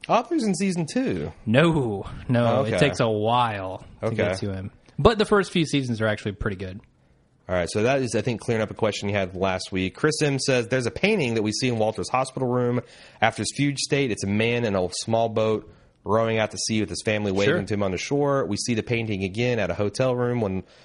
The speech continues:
Speaker 1: Walter's ordering the hit on Mike's guys in jail.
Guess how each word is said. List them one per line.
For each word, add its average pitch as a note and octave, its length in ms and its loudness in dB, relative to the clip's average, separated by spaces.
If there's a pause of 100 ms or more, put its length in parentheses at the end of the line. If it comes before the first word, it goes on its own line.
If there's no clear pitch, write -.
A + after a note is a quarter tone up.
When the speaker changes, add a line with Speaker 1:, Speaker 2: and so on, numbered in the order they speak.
(200)
Speaker 1:
Walter's A#2 400 2
ordering A2+ 380 0
the F#2+ 80 0
hit B2 240 -2
on G2 180 0
Mike's G#2 300 -2
guys G#2 340 0
in F2+ 120 -4
jail. C3+ 500 0